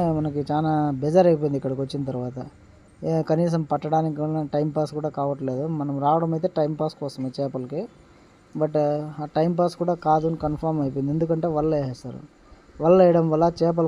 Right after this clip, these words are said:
మొత్తం భయపడిపోతాయి. అసలు భయపడిన చేప ఆ ఆహారం తినదు. కాబట్టి వేసిన ఎర్రలను అయితే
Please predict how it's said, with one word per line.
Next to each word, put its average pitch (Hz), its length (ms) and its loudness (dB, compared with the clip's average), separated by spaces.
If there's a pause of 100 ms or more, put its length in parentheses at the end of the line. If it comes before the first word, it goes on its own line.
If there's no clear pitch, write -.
మొత్తం 165 200 -2 (120)
భయపడిపోతాయి. 143 720 0 (800)
అసలు 156 380 2 (100)
భయపడిన 185 400 6 (100)
చేప 175 180 4 (140)
ఆ 151 40 8 (200)
ఆహారం 160 280 -2 (120)
తినదు. 135 320 -2 (580)
కాబట్టి 180 440 4
వేసిన 175 240 6 (120)
ఎర్రలను 175 320 4
అయితే 170 140 2